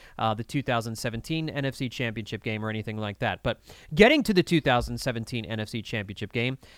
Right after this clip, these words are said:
the Derek Barnett strip sack comes in as my number seven N F C Championship game moment.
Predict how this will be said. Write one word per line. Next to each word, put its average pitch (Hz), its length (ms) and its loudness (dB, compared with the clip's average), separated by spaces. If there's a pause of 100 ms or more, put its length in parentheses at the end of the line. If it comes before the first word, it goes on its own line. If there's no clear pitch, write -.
(120)
the 180 120 2
Derek 220 420 6
Barnett 226 320 6
strip - 280 4
sack 104 300 2
comes 139 280 0
in 131 160 0
as 127 280 -2
my 135 180 2
number 143 360 0
seven 143 480 2
N 135 160 -2
F 135 100 0
C 139 180 -2
Championship 123 640 -4
game 117 260 -2
moment. 107 300 -4